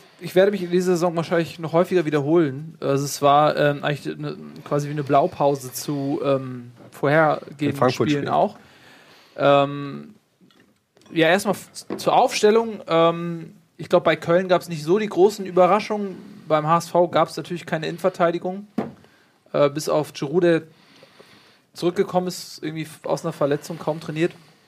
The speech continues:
Speaker 1: Äh, Gideon Jung, äh, an seiner Seite hat ihn da vertreten. Es war die Frage, wer spielt Innenverteidigung. Und dann mit Ashton Götz, der, äh, letzte Saison schon, glaub, zehn Bundesligaspiele gemacht, oder vor zwei Jahren irgendwie schon zehn Bundesligaspiele gemacht hatte.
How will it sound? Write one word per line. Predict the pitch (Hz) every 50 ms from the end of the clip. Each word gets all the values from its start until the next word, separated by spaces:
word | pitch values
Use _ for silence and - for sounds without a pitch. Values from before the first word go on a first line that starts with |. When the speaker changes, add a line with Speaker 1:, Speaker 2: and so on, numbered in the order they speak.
| _ - - - - - - _ _ _ _ - - -
Speaker 1:
Äh, | 160 165 151
Gideon | 147 160 170 170 156 156
Jung, | 165 180 175 160 160 -
äh, | -
an | 151 147 143 143 139 143 139 147 156
seiner | 151 156 151 151 147
Seite | 143 156 175 165 165
hat | 147
ihn | 147
da | 143 151
vertreten. | 139 - 147 - 147 165 165 160
Es | 135 143
war | 143 139
die | 131
Frage, | - - 151 147 151 147
wer | 143
spielt | 135 - - -
Innenverteidigung. | 156 165 - 165 - 156 139 135 143 151 147 131 - - - - - - _
Und | - - -
dann | 160 170
mit | 170 -
Ashton | 180 185 175 - - 175 156 139
Götz, | 165 190 208 - - -
der, | - 156 151 151 151 151 156 -
äh, | - 160
letzte | 160 185 180 -
Saison | - 165 165 170
schon, | 170 - 165 151
glaub, | 143 156 147 -
zehn | - - 165 165
Bundesligaspiele | 165 180 185 185 165 170 165 156 - - 156 165
gemacht, | 151 156 151 -
oder | 147 139 131
vor | - - 139 135
zwei | - - 135
Jahren | 147 160 160
irgendwie | 151 147 139
schon | 127 - 151 135
zehn | - 151 147
Bundesligaspiele | 147 151 156 - 156 147 135 - - 147 143
gemacht | 147 147 151 147 -
hatte. | - - - 139